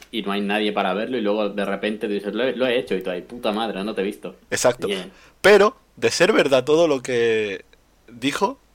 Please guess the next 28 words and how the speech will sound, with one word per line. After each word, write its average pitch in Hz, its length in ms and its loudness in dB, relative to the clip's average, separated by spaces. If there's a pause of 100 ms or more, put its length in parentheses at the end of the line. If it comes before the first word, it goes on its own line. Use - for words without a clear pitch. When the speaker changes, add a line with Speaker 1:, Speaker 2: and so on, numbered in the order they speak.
(400)
Speaker 2:
tío, 101 240 -4 (1000)
vergas, 143 460 6
güey, 139 280 4 (280)
su - 220 2
vida 156 160 8
es 175 100 6
una 180 200 6
mamada. 170 460 8
<laughs> - 1300 -8
Speaker 1:
El 104 280 0
macho. 92 600 -4 (420)
Speaker 2:
El 170 200 4
macho, 170 500 4
literal. 156 520 -2 (1800)
Los 143 180 0
primeros 180 300 2
escritos 175 500 -2
que 127 140 0
hablan 127 440 2
sobre 107 380 -2
Glass 113 440 -2 (340)
fueron 143 380 2
las 117 260 4
memorias 113 380 -2
de 104 300 -2
George 127 220 0
Sic - 340 -6
Yount. 92 480 -6